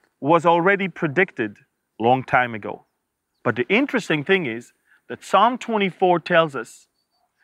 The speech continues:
that when Jesus will return, and when that earthquake that Zechariah in chapter twelve and in chapter fourteen describes will take place,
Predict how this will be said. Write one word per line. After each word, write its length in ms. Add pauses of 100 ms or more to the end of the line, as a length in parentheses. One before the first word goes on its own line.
(240)
that 240 (540)
when 280
Jesus 520
will 180
return, 640 (1000)
and 200
when 180
that 240 (120)
earthquake 640
that 160
Zechariah 960 (180)
in 160
chapter 500
twelve 380 (100)
and 200
in 120
chapter 420
fourteen 540
describes 640 (220)
will 240
take 380
place, 500